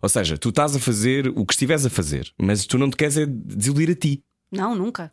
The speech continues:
Speaker 1: Quando é que isso nasceu
Speaker 2: Eu sou um
Speaker 1: em ti?
Speaker 2: bocadinho exigente, não sei, não sei dizer.
Speaker 1: É uma coisa
Speaker 2: Mas eu sou
Speaker 1: miúda?
Speaker 2: exigente. Sim, mas já era assim, desde sempre. Não fui a melhor aluna, nem nada que se pareça, era uma aluna
Speaker 1: Uhum.
Speaker 2: boa, normal, média.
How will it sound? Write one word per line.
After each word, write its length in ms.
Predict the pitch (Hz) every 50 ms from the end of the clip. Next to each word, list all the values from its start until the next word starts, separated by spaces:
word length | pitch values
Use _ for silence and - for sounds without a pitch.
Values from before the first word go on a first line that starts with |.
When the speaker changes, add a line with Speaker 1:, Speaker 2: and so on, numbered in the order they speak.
| -
Speaker 1:
Quando 140 | 185 226 247 254
é 40 |
que 80 | - 240
isso 140 | 196 - 165
nasceu 260 | 135 120 - - 92
Speaker 2:
Eu 60 | 80
sou 100 | 78 -
um 40 | -
Speaker 1:
em 20 |
ti? 60 | - -
Speaker 2:
bocadinho 260 | - - 233 233 240
exigente, 420 | 247 240 233 226 240 226 220 220 -
não 140 | 285 277 277
sei, 320 | 277 - 254 233 226 226 - -
não 200 | 196 190 180 180 -
sei 140 | - 196 185
dizer. 340 | 190 208 196 185 180 185 - _ _ _ _
Speaker 1:
É 60 | -
uma 100 | 117 131
coisa 180 | 127 151 139 143
Speaker 2:
Mas 120 | 135 127
eu 60 | 113
sou 60 | 98 95
Speaker 1:
miúda? 100 | 98 113
Speaker 2:
exigente. 320 | 143 240 240 220 214 - _ _ - - - - - - -
Sim, 340 | - - 330 302 285 285 277
mas 140 | 269 269 262
já 120 | 285 285 269
era 140 | 262 254 254
assim, 240 | 247 - 240 220 214
desde 240 | 214 226 220 220 -
sempre. 280 | 226 208 196 185 - - _ _
Não 160 | 208 202 202
fui 200 | 202 - - 107
a 40 | 202
melhor 220 | - 208 208 202 208
aluna, 360 | 208 202 208 214 214 208 202
nem 140 | 196 196 190
nada 220 | 190 185 180 185
que 60 | -
se 60 | -
pareça, 300 | - - 180 185 185 -
era 60 | 180 180
uma 100 | 180 165
aluna 220 | 160 170 196 196
Speaker 1:
Uhum. 200 | 95 95 92 92 101
Speaker 2:
boa, 340 | 165 160 175 180 269 285 202
normal, 440 | 165 151 156 147 156 165 226 254
média. 460 | 202 156 151 151 165 196 214 175 -